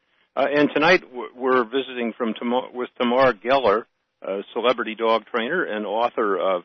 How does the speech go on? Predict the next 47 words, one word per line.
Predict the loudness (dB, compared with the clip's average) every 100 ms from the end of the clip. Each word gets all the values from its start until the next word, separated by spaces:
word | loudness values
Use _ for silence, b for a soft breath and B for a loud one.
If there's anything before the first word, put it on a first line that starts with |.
| _
Thirty | -8 -6 -6
Days | -2 0 0 -2 -10
to | -10
a | -8
Well-Mannered | -2 -2 0 -2 -2 -2 -6
Dog. | 0 2 4 0 _ _ _ _ -6
Uh, | -4
if | -4 -4
you | 2
have | 2
a | 2
question | 0 -2 -2 -6
for | -6
Tamar, | -6 -2 0 2
the | 0
number | -2 -2
to | -4
call | -4 0 2 0
in | -4 -6
Phoenix | -4 -4 _ -16
is | -12
six | -12 -10 -4
oh | -4 -6 -12
two, | -10 -10 _ _ -14
two | -14 0
seven | 0 0 -4 0
seven, | 0 0 -6 -10 0
K | 2 4
F | 0 0
N | -4
X. | -2 -2 -4 _ _ _ _ -8
And | 0
outside | 0 2 4 4
the | 2 -8
Phoenix | -8 -8 _
area, | -8 -6 -8
the | -12 -10
toll-free | -10 -10 -10 -10
number | -8 -8 -8 -8
is | -10 -12
one | -10 -6 -6 -8
eight | -8 -10 -10 -8
six | -8 -8 -6
six, | -6 -6 _ -20 -2
five | 2 2 -2
three | -14 -14 -10 -8
six, | -8